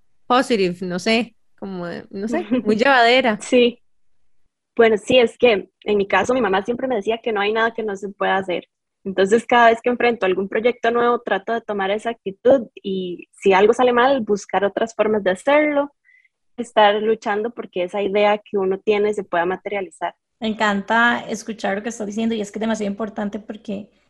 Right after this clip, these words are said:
Speaker 3: eso, eso terminas como transmitiendo a tu equipo de trabajo también. O sea, es como una confianza y esa positividad es demasiado importante también escucharlo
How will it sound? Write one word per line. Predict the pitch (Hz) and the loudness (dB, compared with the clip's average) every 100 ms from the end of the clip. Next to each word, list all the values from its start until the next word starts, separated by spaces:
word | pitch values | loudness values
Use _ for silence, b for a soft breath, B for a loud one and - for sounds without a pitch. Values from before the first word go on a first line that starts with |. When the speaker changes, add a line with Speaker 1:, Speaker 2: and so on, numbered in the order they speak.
| _ | _
Speaker 3:
eso, | 226 208 233 | -4 -2 -2
eso | 240 240 | -4 -4
terminas | 240 214 202 196 - | -2 0 0 -2 -6
como | - 226 226 | -6 -6 -4
transmitiendo | 226 214 196 202 190 208 | -4 -2 -4 -4 -4 -6
a | |
tu | 208 | -8
equipo | 208 185 202 | -12 -8 -6
de | 202 | -6
trabajo | 202 208 196 202 | -6 -8 -8 -10
también. | 214 185 - 202 - | -10 -10 -12 -16 -20
O | _ _ _ - | _ _ _ -8
sea, | 208 202 208 | -4 -2 -2
es | 202 - | -6 -10
como | - 226 226 202 208 | -8 -4 -2 -2 -4
una | - 214 202 | -6 -4 -4
confianza | 240 220 220 226 220 220 | -6 -6 -4 -4 -4 -4
y | 202 | -6
esa | 208 208 | -6 -10
positividad | - 220 226 220 196 196 196 214 | -10 -10 -10 -10 -8 -6 -4 -4
es | 208 196 | -6 -8
demasiado | 208 202 196 196 | -6 -6 -6 -8
importante | 196 214 214 208 202 | -8 -10 -8 -8 -6
también | 214 190 190 | -6 -6 -8
escucharlo | - 202 196 190 196 214 | -10 -10 -6 -6 -6 -8